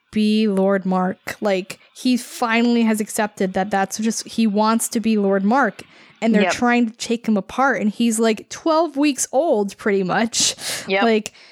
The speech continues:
Speaker 1: and
Speaker 2: He's a baby.
Speaker 1: Yeah, and so he develops these personalities to protect the infant personality of Mark. And
Speaker 2: Yep.
Speaker 1: it works. Um, and, like, they say Rayoval is an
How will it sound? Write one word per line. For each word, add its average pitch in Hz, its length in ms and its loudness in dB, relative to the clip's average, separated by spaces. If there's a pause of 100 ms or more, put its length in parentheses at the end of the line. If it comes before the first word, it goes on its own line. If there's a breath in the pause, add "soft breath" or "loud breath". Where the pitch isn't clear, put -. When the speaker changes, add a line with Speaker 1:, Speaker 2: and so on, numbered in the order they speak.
(260 loud breath)
Speaker 1:
and 240 260 2
Speaker 2:
He's 302 160 2
a 311 80 0
baby. 320 840 0
Speaker 1:
Yeah, 302 340 2
and 226 120 2
so 254 200 0
he 254 240 0
develops 240 520 0
these 240 200 -2
personalities 226 920 0
to 214 240 -2
protect - 840 -6 (680)
the 196 500 -6
infant 208 380 0
personality 180 720 0
of 185 160 -6
Mark. - 480 -6 (600 loud breath)
And 190 360 0
Speaker 2:
Yep. 175 240 -2
Speaker 1:
it 226 160 0
works. - 760 -2
Um, 196 400 0
and, 220 200 2
like, 220 240 0
they 233 160 0
say 311 340 -2
Rayoval 214 840 2
is 202 480 -2 (520 soft breath)
an 220 140 0